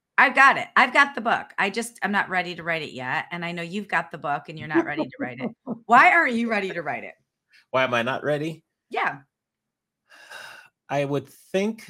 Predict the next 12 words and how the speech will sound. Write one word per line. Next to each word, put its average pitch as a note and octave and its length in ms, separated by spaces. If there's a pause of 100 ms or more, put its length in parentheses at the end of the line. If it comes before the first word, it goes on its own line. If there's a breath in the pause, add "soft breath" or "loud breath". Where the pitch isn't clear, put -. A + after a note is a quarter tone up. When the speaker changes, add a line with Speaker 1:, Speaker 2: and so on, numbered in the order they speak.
(120)
Speaker 2:
I'm C3 300
not C#3+ 360
ready C3 680
because A#2+ 320
I'm A#2+ 140
still F#3 960 (100)
probably C#3+ 1000 (840)
working D3 260
through D#3 140
some C#3+ 180
things C#3+ 340
internally, C3 920